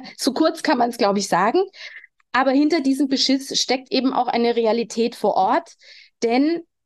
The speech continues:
es gibt Aufforstungsprogramme, die sind an sich schon problematisch, ähm, weil so viele Aufforstungsprojekte einfach scheitern. Und sie sind auch deswegen proble-, pro-, problematisch, weil dazu auch Monokulturen gehören.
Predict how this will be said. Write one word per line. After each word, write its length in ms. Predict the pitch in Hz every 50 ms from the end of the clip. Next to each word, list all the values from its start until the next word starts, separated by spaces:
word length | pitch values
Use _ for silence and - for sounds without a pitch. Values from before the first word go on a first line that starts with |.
| _ _ _ -
es 140 | 254 262 -
gibt 300 | - 320 - - - -
Aufforstungsprogramme, 1300 | 202 214 220 - - 196 190 196 - 208 202 190 - - - 175 175 - 170 170 175 190 208 262 311 311 _ _ _ - - - _ _ - -
die 80 | 220
sind 160 | 196 269 285
an 160 | 269 - 233 226
sich 200 | 277 302 311 -
schon 260 | - 311 302 294 269
problematisch, 840 | - 277 233 254 262 254 254 240 240 254 254 269 269 262 - - - -
ähm, 280 | - 226 226 226 226 220 214
weil 600 | 196 202 208 208 214 220 220 233 240 226 - - - - _ -
so 220 | 220 214 247 262
viele 320 | 262 - 285 254 233 -
Aufforstungsprojekte 920 | - 214 226 - - 220 220 - 233 208 - - 202 202 196 202 196 - 214
einfach 300 | - 202 202 - 196 185
scheitern. 540 | - - 175 170 196 226 - 294 302 302 311 302 - - - - - -
Und 160 | - 240 233
sie 60 | 233
sind 280 | 226 214 254 220 - -
auch 180 | 196 233 269
deswegen 460 | 262 - 269 262 269 - 262 - 254 254
proble-, 400 | - 240 226 233 240 240 - -
pro-, 240 | - 233 226 - - -
problematisch, 880 | - - 240 220 226 233 220 220 202 190 208 240 - 254 254 233 - - - - - - -
weil 220 | - 196 202 220 226
dazu 320 | 233 233 226 - - 226
auch 120 | - 208 196
Monokulturen 760 | 190 185 190 196 202 196 - 202 190 185 - - 175 165 160
gehören. 420 | 165 180 175 180 160 160 151 175